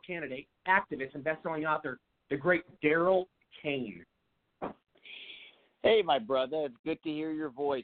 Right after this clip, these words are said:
Speaker 2: I'm excited for another lovely show tonight, and, uh, I'm hoping DeKuyper's back. It was, it was tough. We, we somehow
Speaker 1: He is. I
Speaker 2: managed
Speaker 1: see
Speaker 2: to
Speaker 1: him on
Speaker 2: pull
Speaker 1: the
Speaker 2: off
Speaker 1: line.
Speaker 2: a good show without him, but,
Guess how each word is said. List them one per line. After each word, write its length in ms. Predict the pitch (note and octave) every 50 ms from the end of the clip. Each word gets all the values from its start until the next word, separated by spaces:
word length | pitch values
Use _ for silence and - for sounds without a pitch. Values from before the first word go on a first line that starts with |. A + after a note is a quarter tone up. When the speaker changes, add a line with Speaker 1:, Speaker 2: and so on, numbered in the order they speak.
| - C3+
Speaker 2:
I'm 180 | A#2+ A2+ A#2
excited 540 | A#2 - _ _ C#3 C3 C3+ C3+ C3+ C3+ A2 _ -
for 300 | B2+ A#2+ A#2+ A#2 A2+ G#2
another 440 | A2 A2+ A#2+ B2 B2+ A#2+ B2 A#2+
lovely 460 | A#2 A#2 A#2+ B2 B2 A2 C3 B2 A2+ - -
show 200 | C3 B2+ B2 A#2+ A2+ -
tonight, 440 | - A#2 A#2+ A#2 A#2 A#2 A#2 A#2 - -
and, 420 | G#2+ G#2+ G#2+ G#2+ G#2+ G#2 G#2 F#2+ G#2+
uh, 300 | G#2 G#2 G2+ G2 F#2 F#2 - _ _ _ _ _ -
I'm 120 | A#2+ A#2
hoping 340 | C3 D3+ E3 - - D3 A#2+
DeKuyper's 640 | C3+ A#2+ - - E3 E3+ F3 - C#3+ C3+ B2 G#2+ _ -
back. 300 | B2 A2+ A2 G#2 G#2 -
It 100 | A#2 G2+
was, 140 | G2+ A2 G#2+ - - -
it 100 | C3+ B2
was 180 | A#2+ A#2+ A2 - -
tough. 220 | - E3 B2+ - - _ _ _ _ _ _ _ _ _ _ -
We, 100 | C3 C3
we 220 | B2+ C3+ C#3+ C#3 - -
somehow 260 | F#3 F3+ F#3 F3 F3+
Speaker 1:
He 60 | F3+
is. 140 | E3 E3 D#3+
I 20 |
Speaker 2:
managed 180 | E3+ E3+ D3 -
Speaker 1:
see 60 | G3
Speaker 2:
to 80 | F#3+ F#3
Speaker 1:
him 60 | F#3
on 80 | E3 D#3
Speaker 2:
pull 80 | D3
Speaker 1:
the 40 | C#3+
Speaker 2:
off 60 | C#3
Speaker 1:
line. 100 | C#3+ D3
Speaker 2:
a 40 | C#3+
good 160 | C#3+ D#3 D3 - - E3
show 160 | D#3+ D#3 D3
without 420 | C#3+ C3+ - D3+ D3 D3 C#3+ C3
him, 140 | B2 G#2+ G#2+
but, 200 | G2 A2+ G#2+ G2+